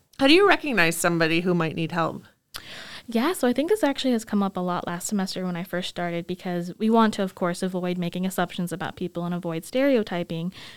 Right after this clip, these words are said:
Speaker 2: people, but there are research out there that kind of shows what are indicators for certain things. So specifically speaking to the housing insecurity, 'cause I help students who experience that, the, the education and the training that I receive, like, students who may be falling asleep a lot in class might be an indicator. Students who are wearing the same clothing, like, weeks on end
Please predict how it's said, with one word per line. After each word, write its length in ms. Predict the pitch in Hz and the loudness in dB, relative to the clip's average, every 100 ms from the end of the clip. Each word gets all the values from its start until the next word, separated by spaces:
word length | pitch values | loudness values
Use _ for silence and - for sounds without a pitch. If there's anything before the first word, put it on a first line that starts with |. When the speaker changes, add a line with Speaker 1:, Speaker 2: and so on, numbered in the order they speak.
| - | -8
Speaker 2:
people, 240 | 214 208 | -4 -2
but 140 | 196 190 | 0 0
there 180 | 190 - | 0 2
are 180 | 202 | 0
research 440 | 208 190 - 185 175 | 0 -2 -4 -4 -4
out 140 | 170 | -6
there 120 | 175 | -4
that 120 | 165 - | -4 -4
kind 140 | 170 | -6
of 80 | 175 | -4
shows 320 | - 175 175 | -2 -2 0
what 120 | 180 | -2
are 80 | 185 - | -2 0
indicators 600 | 190 180 180 151 156 - | 0 0 -4 -6 -4 -6
for 140 | - | -8
certain 320 | - 165 - | -6 -6 -6
things. 400 | 208 160 113 233 - - - - | -6 -6 -6 -8 -10 -20 -20 -6
So 100 | 226 | -2
specifically 600 | 247 240 254 262 247 233 | 0 2 0 0 -2 -2
speaking 500 | - - 202 196 196 | -12 -8 -4 -2 0
to 140 | 190 | -2
the 80 | 180 | -2
housing 380 | 180 180 202 208 | 0 0 0 0
insecurity, 440 | 220 - 240 240 | -2 -4 -4 -4
'cause 160 | 220 196 | -6 -6
I 40 | |
help 200 | 180 - | -6 -8
students 300 | 196 185 185 | -4 -2 -2
who 60 | 185 | -6
experience 440 | - 185 180 185 - | -8 -8 -6 -6 -6
that, 380 | 175 196 247 - _ _ _ _ | -6 -4 -4 -6 _ _ _ _
the, 400 | 208 196 190 175 208 | 0 2 2 0 0
the 80 | |
education 520 | 196 208 214 196 190 190 | 0 0 0 0 0 -2
and 100 | 185 | -2
the 40 | |
training 320 | - 190 180 | -2 -2 -2
that 120 | 180 - | -2 0
I 120 | 247 | 2
receive, 360 | 269 - 202 | 2 2 -2
like, 160 | 190 160 | -2 -4
students 420 | - 220 202 202 | -2 0 0 0
who 120 | 202 | -2
may 140 | 190 180 | -2 -2
be 100 | 190 | -2
falling 300 | 180 175 190 | -4 -2 -2
asleep 400 | 185 - 196 185 | -4 0 0 0
a 20 | |
lot 240 | 180 165 | -2 -4
in 100 | 170 | -4
class 440 | 185 170 165 165 175 | -6 -4 -4 -6 -8
might 120 | 180 | -8
be 80 | 190 | -6
an 80 | 170 | -6
indicator. 540 | 180 185 180 175 170 | -6 -6 -4 -4 -4
Students 320 | - 202 190 | -6 -4 -4
who 80 | - | -4
are 80 | 190 | -4
wearing 220 | 185 190 | -2 -2
the 60 | 185 | -2
same 320 | - 190 196 | -2 -2 -2
clothing, 560 | - - 262 262 226 202 | -2 4 4 6 4 2
like, 160 | 180 | -2
weeks 260 | 196 190 - | -6 -10 -8
on 160 | 196 180 | -6 -4
end 300 | 185 185 | -2 -2